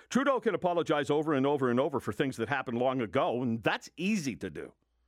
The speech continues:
But he can take no responsibility for doing anything wrong himself. He was actually asked directly this morning, "Will you apologize for anything?"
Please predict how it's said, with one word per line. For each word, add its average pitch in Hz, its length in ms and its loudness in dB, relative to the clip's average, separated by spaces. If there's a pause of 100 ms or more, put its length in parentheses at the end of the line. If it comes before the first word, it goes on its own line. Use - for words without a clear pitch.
(600)
But 120 140 0
he 160 80 2
can 165 160 -2
take 160 260 -2
no 151 120 2
responsibility 147 840 -2
for 135 140 -4
doing 127 260 0
anything 123 260 0
wrong 117 200 2
himself. - 680 -4 (320)
He 208 100 2
was 190 140 0
actually 165 340 0
asked 156 280 -2
directly 208 420 0
this 135 220 -2
morning, 104 240 0
"Will 131 120 0
you 147 160 2
apologize 214 600 0
for 127 140 -2
anything?" 107 340 -4